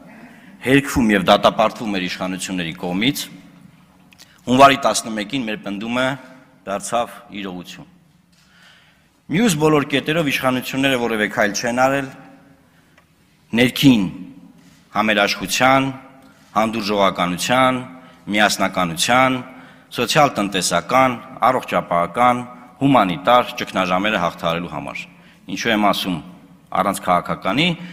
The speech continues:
որովհետև քաղաքական ճգնաժամի հաղթահարումն է, որ պետք է սկիզբ դնի մյուս բոլոր ճգնաժամերի հաղթահարմանը։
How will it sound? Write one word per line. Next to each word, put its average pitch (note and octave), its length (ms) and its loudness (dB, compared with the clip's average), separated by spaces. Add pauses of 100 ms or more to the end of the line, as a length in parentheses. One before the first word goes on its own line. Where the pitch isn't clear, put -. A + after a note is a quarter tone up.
(140)
որովհետև A2 380 -6
քաղաքական B2 500 2
ճգնաժամի G2+ 520 0
հաղթահարումն G#2 640 2
է, D3+ 40 4 (340)
որ G#2 180 -8
պետք A2 200 -6
է A#2 60 0
սկիզբ C#3+ 440 2
դնի C3+ 180 10
մյուս B2 300 6
բոլոր G2+ 320 0
ճգնաժամերի F#2 640 -2
հաղթահարմանը։ D2 640 -10